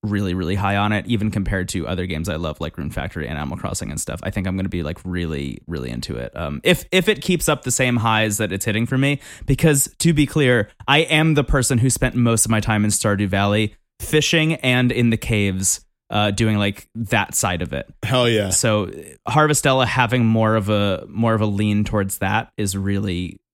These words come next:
Speaker 1: working for me. I mean, and it still has, you know, all of the, like, Square Enix charm that you, that you look for in, like, a Final Fantasy game.
Speaker 2: Yeah, I, I'm debating if I wanna get it for Switch. I might just, 'cause the, the demo is the big pull there, so I might just do it. If it plays well on Switch, why not?
Speaker 1: It does
Speaker 2: Why
Speaker 1: play
Speaker 2: not give
Speaker 1: really
Speaker 2: my,
Speaker 1: well.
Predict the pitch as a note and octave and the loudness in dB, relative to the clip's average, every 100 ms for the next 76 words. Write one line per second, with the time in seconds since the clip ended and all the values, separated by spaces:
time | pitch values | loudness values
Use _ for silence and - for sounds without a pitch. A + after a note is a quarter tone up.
0 | _ A#2 B2 B2+ G2 C2+ B1 A#2+ A#2 A#2 | _ -2 0 0 -2 -6 -2 0 2 2
1 | A#2 - C3+ A#2+ A2+ A2 G#2+ A2 G2+ G2 | 0 0 0 2 2 2 2 0 0 -2
2 | - _ G2+ G#2+ G2+ G#2 G#2 G#2 G#2 - | -6 _ -2 0 -2 -2 -2 0 -2 -6
3 | - _ - - B2 A2 G#2+ G#2+ G#2 - | -20 _ -6 -2 0 2 2 0 0 -4
4 | - - A#2+ A2+ C2 F#2+ - _ _ G2 | -4 0 0 0 -4 -8 -14 _ _ -2
5 | E2+ G#2 G2+ G2+ F#2 F#2 - G2+ F#2+ F#2+ | 0 0 0 -2 -2 -2 -2 -2 -2 -2
6 | F#2 F2 F#2 F2+ F2 F2+ G1+ - - - | -2 -4 -2 -4 -4 -6 -8 -12 -10 -2
7 | A#2+ A2+ A2+ B2+ - - C#3+ D3 C3+ C3+ | 2 2 2 0 0 -2 0 2 2 2
8 | D#3+ F3+ E3+ C3 A#2+ A2+ A2 - G2 - | 2 2 2 2 0 0 0 -2 -4 -2
9 | G#2+ - - A#2+ D3 A3 F#3 - - - | -2 -2 -4 0 2 2 2 0 -4 -14
10 | _ _ _ - - C#3+ B2+ A#2 A2+ A#2+ | _ _ _ -6 -2 -2 -2 -6 -2 2
11 | C#3+ D#3 D3 A#2+ A2 G2+ F#2+ D#2+ F#2+ F2 | 4 4 4 2 0 -2 -4 -4 -6 -4
12 | D#2+ D#2 E2 A#2+ A2 G#2 F#2+ - F#2+ G#2+ | -4 -6 -2 0 0 0 -2 -4 -4 -2
13 | D3+ E3 D3+ C3+ B2+ G2+ - F#2+ - F#2 | 0 2 2 2 2 0 -2 -4 -4 -4
14 | F2+ E2+ E2 - - D3 C#3+ D3 A#2 G#2+ | -4 -6 -4 -4 2 4 6 6 6 6
15 | G2 F2+ - | 4 2 -2